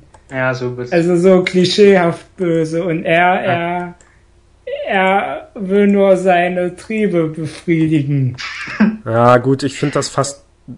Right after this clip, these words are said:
Speaker 3: noch bö-, also es gibt natürlich die zwei Arten von Bösen, so das geplante Böse, die halt wirklich böse sein wollen und was durchplanen, aber es gibt halt die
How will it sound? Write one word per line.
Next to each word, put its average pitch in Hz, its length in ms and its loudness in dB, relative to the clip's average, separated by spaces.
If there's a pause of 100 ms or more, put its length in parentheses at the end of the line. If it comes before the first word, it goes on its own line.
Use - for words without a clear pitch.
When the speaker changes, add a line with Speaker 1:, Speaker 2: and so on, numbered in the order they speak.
Speaker 3:
noch 139 220 -4
bö-, 120 340 -2
also 120 220 0
es 117 100 -4
gibt - 180 -2
natürlich 147 280 -2
die 135 100 -8
zwei - 180 -6
Arten 123 260 -4
von 143 200 -4
Bösen, 139 220 -2
so 123 120 -2
das 113 160 -4
geplante 120 540 -4
Böse, 143 420 -4
die 120 160 -4
halt 107 160 -4
wirklich 117 320 -4
böse 123 260 -2
sein 107 280 -6
wollen 120 240 -2
und 123 100 -6
was - 260 -8
durchplanen, 139 460 -2
aber 120 100 0
es 117 120 -6
gibt - 180 -8
halt 117 200 -4
die 120 240 0